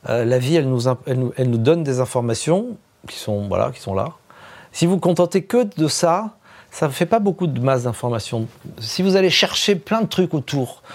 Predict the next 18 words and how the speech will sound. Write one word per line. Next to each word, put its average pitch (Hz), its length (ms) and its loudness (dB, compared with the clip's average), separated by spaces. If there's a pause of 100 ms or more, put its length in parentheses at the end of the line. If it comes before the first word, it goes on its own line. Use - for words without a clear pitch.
(180)
comment 135 220 -4
ça - 120 -4
fonctionne, 120 420 -4
pourquoi 127 260 -4
il 120 80 0
dit 123 120 -2
ça, 113 280 -2
qui, - 200 -12 (180)
c'est 127 180 -4
quoi. - 200 -4
Et 143 220 -4 (280)
quand 240 160 4
vous 226 120 -2
vous 190 80 0
trouvez 180 240 0
dans 156 120 0
une 139 140 -2
situation 135 560 -4